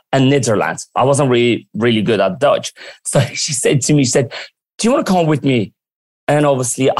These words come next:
<laughs> obviously, I was straight at the time. So like, "Oh my gosh, she's hitting on me. This is cute. I like it. Okay, I'll come with you. There's nothing could happen. You know, it's in a club."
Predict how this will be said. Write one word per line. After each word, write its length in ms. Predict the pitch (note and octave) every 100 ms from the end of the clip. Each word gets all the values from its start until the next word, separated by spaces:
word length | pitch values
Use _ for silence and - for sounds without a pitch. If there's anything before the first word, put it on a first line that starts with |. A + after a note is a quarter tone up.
| -
<laughs> 200 | - -
obviously, 460 | G#2+ G2 - B2+ - -
I 80 | B2+
was 200 | C3+ A#2
straight 280 | - A#2+ G#2+
at 100 | G2+
the 60 |
time. 180 | G2+ G2+
So 140 | G2+ A2
like, 100 | A#2
"Oh 80 | D3
my 140 | B2+
gosh, 200 | A2+ A2+
she's 180 | - G2
hitting 300 | C#3+ B2+ G#2+
on 100 | F#2+
me. 80 | G2
This 180 | B2+ C#3+
is 140 | -
cute. 360 | - D3 G3 G3+ - -
I 80 | -
like 240 | A2 C#3+ B2+
it. 80 |
Okay, 220 | C#3 - B2
I'll 100 | A#2
come 220 | A#2+ B2
with 160 | G#2
you. 60 | B2
There's 120 | G#2+
nothing 300 | A2 G#2+ A#2
could 140 | - G#2
happen. 340 | G2 A2 A#2
You 60 | A#2
know, 120 | A2
it's 200 | G2 -
in 80 | A#2+
a 80 | A2+
club." 380 | A2 A2+ A#2+